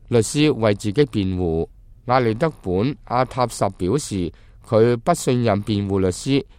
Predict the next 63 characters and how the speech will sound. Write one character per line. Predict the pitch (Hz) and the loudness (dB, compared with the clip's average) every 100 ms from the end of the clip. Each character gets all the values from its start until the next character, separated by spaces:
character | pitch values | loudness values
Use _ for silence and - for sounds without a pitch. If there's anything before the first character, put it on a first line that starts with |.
| - | -6
並 | 107 | -4
且 | 95 139 | 0 2
話 | 113 92 | 2 2
美 | 95 | 0
國 | 120 131 | 0 0
政 | 135 123 | 0 -4
府 | 107 107 147 | -2 -2 0
對 | - 127 | 2 0
佢 | 120 - 107 | 0 -2 -2
嘅 | 117 | -2
辯 | - 107 101 | -2 -2 -2
護 | 95 | -4
進 | 95 127 127 | -2 -4 -4
行 | 113 65 71 | -6 -8 -2
壓 | 101 | -2
制。 | 98 101 87 87 - - - - | 0 0 0 0 -4 -20 -20 -6
喺 | 139 | -6
古 | - 110 | -4 -4
巴 | 131 131 131 | 2 4 4
關 | 123 156 156 | 2 -2 -2
塔 | 143 | -2
那 | 110 71 | -4 -2
摩 | 110 131 | 2 4
灣 | 131 131 127 - | 6 4 2 -4
美 | 110 | -2
國 | 113 | 0
海 | 110 101 | 0 0
軍 | 127 143 147 | 0 0 -2
基 | 139 151 143 | 2 2 2
地 | 123 98 | 0 -2
主 | 95 98 151 | -2 -6 -6
持 | - 87 73 | -6 -8 -8
聽 | - 123 117 | -8 -6 -6
證 | 117 110 110 | -2 -2 -2
嘅 | 110 107 | 0 0
法 | - 113 | 2 -2
官， | - 147 151 | 0 -2 -2
佢 | 139 101 | -2 -4
哋 | 87 76 - | -4 -4 -12
仲 | - 127 | -2 -2
面 | 127 117 117 | 0 -2 -2
臨 | 78 78 | -4 -4
住 | 104 | -4
一 | 101 104 | -2 -2
個 | 147 127 | -2 -2
難 | 107 76 71 | -2 -4 -6
題， | 95 73 65 - - - - - | -6 -6 -8 -18 -20 -20 -20 0
即 | 151 | 2
係 | 113 | 4
話 | 95 85 82 | 2 0 0
喺 | 104 135 | -2 -2
幾 | 120 147 | -2 0
大 | 123 | 0
程 | - 92 69 | -2 -8 -8
度 | 80 82 | -6 -6
上 | - 80 82 | -4 -6 -6
公 | - 151 151 139 | -2 -2 0 2
開 | 147 135 | 2 2
聽 | 120 107 | 0 -2
證 | 104 110 101 | -2 -4 -4
嘅 | 101 | -2
過 | 104 98 | 2 2
程 | 95 104 71 | 0 -4 -8